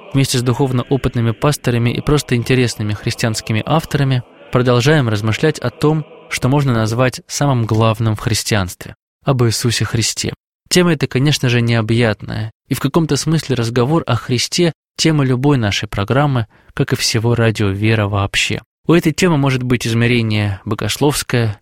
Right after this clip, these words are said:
догматическое, философское или историко-церковное, но самое главное, быть может, это измерение личностное. Что такое жизнь со Христом на практике,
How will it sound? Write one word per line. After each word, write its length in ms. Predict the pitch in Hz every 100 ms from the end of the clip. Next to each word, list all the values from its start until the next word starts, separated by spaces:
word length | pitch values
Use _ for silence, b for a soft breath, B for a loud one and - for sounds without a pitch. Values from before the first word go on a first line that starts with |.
| -
догматическое, 880 | 101 - 92 - - 117 - 113 107 -
философское 760 | 110 90 - 143 143 - 123
или 240 | 113 120 110
историко-церковное, 1040 | - 135 127 - 110 - 156 139 120 110 - _ _ 127
но 200 | 127 _
самое 400 | - - 170 139
главное, 400 | 123 151 151 131
быть 160 | 117 113
может, 420 | 147 131 117 - b b -
это 220 | 135 123
измерение 720 | 113 113 123 120 113 110 98 _ _
личностное. 800 | - 135 - 104 - - 110 117 _ _ _
Что 200 | - 180
такое 500 | 160 147 - 143 101
жизнь 460 | 95 123 135 110 107 -
со 180 | -
Христом 640 | 110 117 107 - 151 151 143 _ _ _ -
на 100 | 123
практике, 600 | - 120 104 - - 110